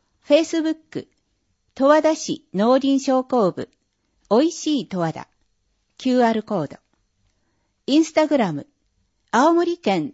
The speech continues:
十和田市農林商工部公式、ハッシュタグおいしいとわだ、キューアールコード。本市は、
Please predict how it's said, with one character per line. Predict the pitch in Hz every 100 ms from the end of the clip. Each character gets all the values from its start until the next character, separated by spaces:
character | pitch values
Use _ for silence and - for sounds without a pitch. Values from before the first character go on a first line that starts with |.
| -
十 | 233
和 | 294
田 | 339 339
市 | - 165 -
農 | 190 247
林 | 285 294 294
商 | 294 294
工 | 294 285 262
部 | 151 - _
公 | - 240
式、 | 262 - - 247 - _ _ _
ハ | - 233
ッ |
シ | - -
ュ | 294
タ | 302 277
グ | 185 - -
お | 254
い | 311
し | - 302 196
い |
と | 208
わ | 190 170
だ、 | - _ _ _ _ _ _
キ | - 220
ュ | 226
ー |
ア | 220
ー |
ル | 214
コ | 208 175
ー | 139
ド。 | - _ _ _ _ _ _ _ _ _ _ _ _ _ _ _ _
本 | - 349 349
市 | - 165
は、 | 160